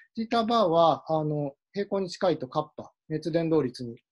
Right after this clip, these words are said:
一致しますので、実はこの右辺とこの右辺は同じです。ということは何を言ってるかっていうと、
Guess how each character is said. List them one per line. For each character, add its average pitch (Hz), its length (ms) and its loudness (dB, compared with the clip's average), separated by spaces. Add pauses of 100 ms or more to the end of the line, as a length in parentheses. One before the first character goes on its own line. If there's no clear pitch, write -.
(180)
一 151 280 -10
致 - 20 -4
し - 160 -4
ま 160 120 0
す 139 140 -8
の 123 100 -8
で、 135 140 -2
実 143 280 -6
は - 100 -2
こ 196 120 -6
の 202 180 0
右 185 100 -8
辺 156 200 -4
と 123 120 -8
こ 143 140 -10
の 139 160 -4
右 131 100 -12
辺 120 180 -8
は 127 220 -6
同 165 180 -4
じ 151 140 -12
で 123 140 -4
す。 - 200 -20 (460)
と 233 100 -4
い 254 100 2
う 262 80 2
こ 269 140 -2
と 254 100 -2
は 165 100 4
何 185 200 0
を 165 40 0
言 139 100 -2
っ - 20 -20
て - 100 -4
る 147 120 -2
か 135 80 -2
っ 127 100 -8
て - 80 -10
い 135 60 -2
う - 20 -14
と、 151 220 0